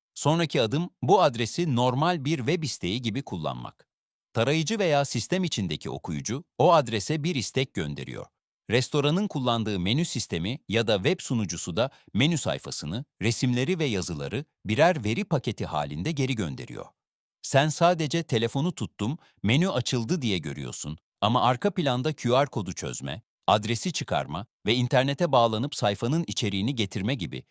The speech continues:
birkaç adım peş peşe çalışıyor. Kısaca toparlayalım. Restorandaki o küçük kareli kart sadece siyah beyaz kutucuklardan oluşan bir görsel değil, içinde menü sayfasının adresini,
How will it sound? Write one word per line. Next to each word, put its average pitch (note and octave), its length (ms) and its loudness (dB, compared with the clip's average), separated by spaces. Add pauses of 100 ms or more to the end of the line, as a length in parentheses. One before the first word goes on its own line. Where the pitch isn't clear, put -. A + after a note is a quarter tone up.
(160)
birkaç F#3 320 2
adım B2 200 0
peş C3 240 -2
peşe F2+ 260 -4
çalışıyor. C#2 500 -8 (540)
Kısaca D#3+ 400 0
toparlayalım. F2 720 -2 (340)
Restorandaki D3+ 760 2
o F#3+ 120 4
küçük - 340 -4
kareli A2+ 320 0
kart F#2 380 -2 (120)
sadece E3+ 500 2
siyah D#3 400 0
beyaz C3 280 0
kutucuklardan F#2 800 -2
oluşan G2+ 460 -4
bir F#2 100 -4
görsel F2 520 -4
değil, C3 280 -4 (240)
içinde D3 360 0
menü D#3+ 220 2
sayfasının A#2 640 -2
adresini, D2+ 580 -4